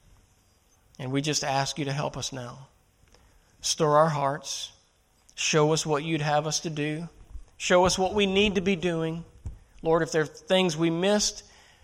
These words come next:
if there's things we've neglected, Lord, if there's maybe things we haven't even considered,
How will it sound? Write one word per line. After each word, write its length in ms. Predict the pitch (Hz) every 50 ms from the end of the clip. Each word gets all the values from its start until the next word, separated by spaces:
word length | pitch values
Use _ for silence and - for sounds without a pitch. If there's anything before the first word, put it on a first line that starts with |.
| - - -
if 140 | 160 151 -
there's 240 | - 170 156 - -
things 320 | - 196 196 190 170 170
we've 180 | 170 175 175 151
neglected, 640 | 156 156 147 165 175 196 208 202 202 - 196 190 180 185 - - - - - - - - - - - - -
Lord, 220 | 185 208 208 190
if 100 | 175 -
there's 420 | 185 180 165 147 - - - - -
maybe 280 | 175 175 196 196 208
things 340 | 190 - 202 202 208 190 -
we 140 | 196 208 190
haven't 400 | 175 202 202 202 202 208 202 -
even 260 | 226 208 185 214 208
considered, 580 | - - 214 190 - - 180 160 139 135 123